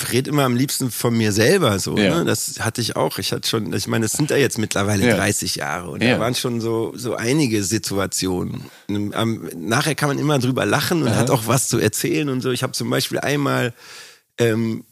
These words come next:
Speaker 1: ich glaub, ne, zwei Joints zu viel geraucht und zwei Bier zu viel getrunken und es war ein großes Festival, das Chiemsee Reggae Festival. Und,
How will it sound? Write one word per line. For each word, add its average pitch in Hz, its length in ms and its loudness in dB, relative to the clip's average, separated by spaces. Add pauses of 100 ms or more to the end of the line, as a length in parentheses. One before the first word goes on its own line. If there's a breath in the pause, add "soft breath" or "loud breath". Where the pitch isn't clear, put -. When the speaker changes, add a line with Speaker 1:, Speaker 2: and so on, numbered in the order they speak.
(180)
Speaker 1:
ich 117 140 -4
glaub, 131 300 -2
ne, 131 480 0
zwei 95 320 2
Joints 135 380 2
zu 113 100 -2
viel 170 240 2
geraucht 131 480 2
und 113 200 -2 (280)
zwei 113 320 -2
Bier 135 240 2
zu - 140 -2
viel 143 220 0
getrunken 123 560 -2
und 117 100 0
es - 160 -4
war 110 100 0
ein 113 140 -2
großes 131 400 -2
Festival, - 380 -2
das - 160 -2
Chiemsee 160 420 0
Reggae 127 280 0
Festival. - 600 -4
Und, 95 100 -2